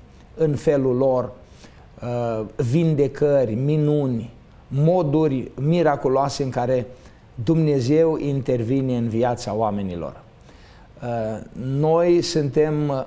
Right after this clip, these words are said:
un popor și o biserică care credem, care propovăduim, și care mărturisim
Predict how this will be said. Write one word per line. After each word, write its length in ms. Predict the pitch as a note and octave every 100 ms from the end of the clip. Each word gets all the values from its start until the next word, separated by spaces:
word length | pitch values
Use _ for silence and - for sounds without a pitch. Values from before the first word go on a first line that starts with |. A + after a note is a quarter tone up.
| -
un 260 | D#3 F3+
popor 680 | E3+ D#3+ - C#3 C3 C3+ C3+
și 300 | - A#2+ G#2 -
o 160 | D3
biserică 840 | D3 D3+ C3+ B2 B2 A#2+ B2 B2 C3 - - - - - - - - - - A2 A2+ G2+ E2 - - - - - -
care 600 | - C3+ C#3 C#3 C3+ B2+ - -
credem, 840 | - D#3 C#3+ C3+ B2+ C#3+ D#3 E3 G3+ G#2+ -
care 380 | C#3+ C#3 C3 B2
propovăduim, 1120 | C#3+ D3 C3+ C#3 C3+ A#2+ B2 A#2+ C3 D3+ D#3 D#3+ - - - - - - - - - B2 A#2
și 200 | - C3+
care 320 | - C#3 C#3
mărturisim 1160 | C#3 D3+ C#3+ C3 C#3+ C3 B2 - G3 F#3 E3+